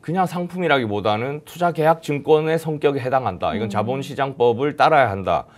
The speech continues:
Speaker 1: 이렇게 부-, 구분이 될 수가 있는 거고, 지금 미국에서 에스이씨가 계속 문제가 되고 있는 것도 기존의 암호화폐들이 증권인데 왜 증권위원회의 허락을 받지 않았-, 이 문제거든요.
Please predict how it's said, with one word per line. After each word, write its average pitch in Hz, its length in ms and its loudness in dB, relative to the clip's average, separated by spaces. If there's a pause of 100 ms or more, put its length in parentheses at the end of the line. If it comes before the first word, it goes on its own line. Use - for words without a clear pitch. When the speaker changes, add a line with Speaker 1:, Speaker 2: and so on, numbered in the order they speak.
(200)
Speaker 1:
이렇게 160 480 2
부-, 123 320 -8
구분이 127 340 -6
될 113 160 0
수가 110 220 -2
있는 98 220 -6
거고, 90 460 -4 (540)
지금 147 220 -4
미국에서 180 360 2
에스이씨가 175 520 0
계속 156 280 -6
문제가 147 300 4
되고 143 260 4
있는 127 180 -2
것도 131 340 0
기존의 143 340 0
암호화폐들이 117 960 0
증권인데 147 540 -2
왜 107 420 2
증권위원회의 117 1600 -2
허락을 123 380 2
받지 101 260 -2
않았-, 107 280 0
이 156 200 -4
문제거든요. 131 840 0